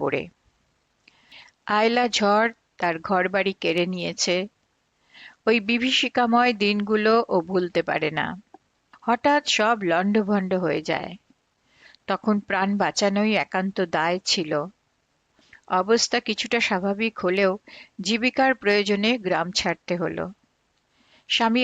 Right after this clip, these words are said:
এতকাল দূরে দূরে কাজে যেত, আর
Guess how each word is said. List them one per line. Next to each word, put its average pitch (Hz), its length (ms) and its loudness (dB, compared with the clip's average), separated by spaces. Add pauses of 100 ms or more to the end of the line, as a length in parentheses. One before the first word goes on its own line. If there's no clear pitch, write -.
(120)
এতকাল 214 420 0 (340)
দূরে 196 340 2
দূরে 196 320 2
কাজে 180 400 -2
যেত, 185 280 -2 (1160)
আর 220 160 0